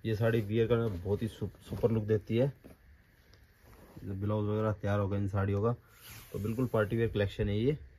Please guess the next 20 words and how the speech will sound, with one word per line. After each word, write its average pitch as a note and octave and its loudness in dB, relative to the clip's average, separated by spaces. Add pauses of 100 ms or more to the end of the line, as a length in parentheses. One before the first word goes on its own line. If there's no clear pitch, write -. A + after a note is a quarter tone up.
(440)
आज F#2+ -2
की A#2+ -2
video G#2+ 4
में G#2+ 2
जो G2+ 2
दिखा G2 0
रहा G#2+ -2
हूँ। C#3+ -4 (1000)
ये G2+ -6
देखिए, E2+ -8
फटाफट A2 0
से B2 2
video A#2 6
को A#2+ 8
like A2 4
करें, B2+ 6
share A2 0
करें, A#2 -2
comment G#2+ 0
करें C#3 0